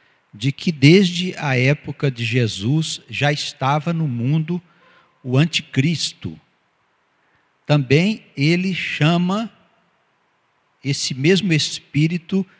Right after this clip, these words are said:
de anticristos, no plural, quando ele fala que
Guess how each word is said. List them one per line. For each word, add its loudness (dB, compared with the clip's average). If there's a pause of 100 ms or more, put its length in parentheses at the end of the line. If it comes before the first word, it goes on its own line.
(360)
de -2
anticristos, -2 (420)
no -8
plural, -2 (880)
quando -2
ele 0
fala -2 (200)
que -8